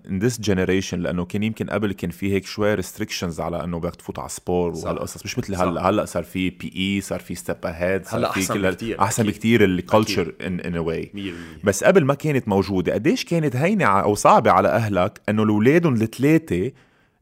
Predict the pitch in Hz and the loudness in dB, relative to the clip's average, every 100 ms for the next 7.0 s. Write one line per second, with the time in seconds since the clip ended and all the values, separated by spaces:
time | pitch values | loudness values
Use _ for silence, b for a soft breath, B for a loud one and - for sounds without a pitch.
0 | 98 95 120 143 135 - 113 139 139 117 | -8 -4 0 0 -2 -4 -2 -2 -2 -2
1 | 87 87 90 - B B 101 104 180 151 | 0 -2 -2 -8 B B 2 6 8 8
2 | 135 135 131 b b b 120 185 - 170 | 6 2 -12 b b b 4 4 6 4
3 | 143 160 160 123 117 139 131 135 147 151 | 6 4 0 -4 -2 -2 -2 2 4 4
4 | 131 113 135 - 95 104 - - 143 95 | 4 2 -4 -8 -2 0 0 -2 0 0
5 | - _ 110 147 139 151 - 156 127 110 | -4 _ -10 -10 -8 -12 -10 -8 -6 -6
6 | 110 - 131 110 95 90 90 92 107 131 | -8 -8 -6 -6 -8 -12 -12 -8 -6 -8